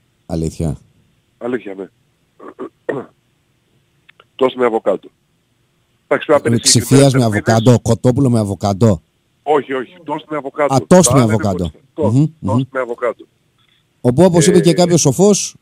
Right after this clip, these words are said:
Speaker 1: όταν βάζεις αβοκάντο σε οτιδήποτε, αυτομάτως γίνεται brunch, έτσι;
Speaker 2: Πιθανότατα, ναι.
Speaker 1: <laughs>
Speaker 2: Ε, αλλά έχει, ξέρεις, συγκεκριμένα γεύματα που κάνει, με συγκεκριμένες θερμίδες πρέπει να παίρνει,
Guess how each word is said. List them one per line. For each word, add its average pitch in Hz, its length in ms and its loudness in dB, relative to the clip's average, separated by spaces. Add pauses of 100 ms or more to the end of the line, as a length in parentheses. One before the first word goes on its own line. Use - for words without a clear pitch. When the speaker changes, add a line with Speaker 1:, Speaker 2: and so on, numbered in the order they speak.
(120)
Speaker 1:
όταν 151 260 0
βάζεις 160 180 2
αβοκάντο 151 360 0
σε 151 100 2
οτιδήποτε, 165 400 2
αυτομάτως 160 380 0
γίνεται 165 260 0
brunch, 127 240 2
έτσι; 104 300 -2 (1400)
Speaker 2:
Πιθανότατα, 170 840 -2
ναι. 110 180 4
Speaker 1:
<laughs> 95 60 0 (920)
Speaker 2:
Ε, 117 360 -10
αλλά 180 160 -2
έχει, 220 160 -6
ξέρεις, 127 200 -10
συγκεκριμένα 147 400 -6
γεύματα 139 380 -4
που 113 80 -12
κάνει, 143 280 -4
με 135 60 -8
συγκεκριμένες 127 400 -10
θερμίδες 135 480 -6
πρέπει 131 200 -8
να 117 100 -6
παίρνει, 123 300 -6